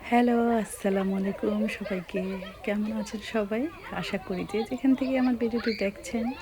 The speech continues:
সবাই আল্লাহর অশেষ রহমতে ভালো আছেন। আমি আলহামদুলিল্লাহ আমার পরিবার নিয়ে ভালো আছি। আজকে খুবই মজার একটি ভিডিও শেয়ার করেছি।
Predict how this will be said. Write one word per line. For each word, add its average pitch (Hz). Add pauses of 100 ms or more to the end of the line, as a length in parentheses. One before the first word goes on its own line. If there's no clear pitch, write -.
(140)
সবাই 175
আল্লাহর 180
অশেষ -
রহমতে 196
ভালো 202
আছেন। 240 (760)
আমি 202
আলহামদুলিল্লাহ 247
আমার 226 (120)
পরিবার 196
নিয়ে 202 (120)
ভালো 175
আছি। 196 (760)
আজকে 233 (500)
খুবই 240
মজার 247
একটি 233
ভিডিও 208
শেয়ার 196
করেছি। 196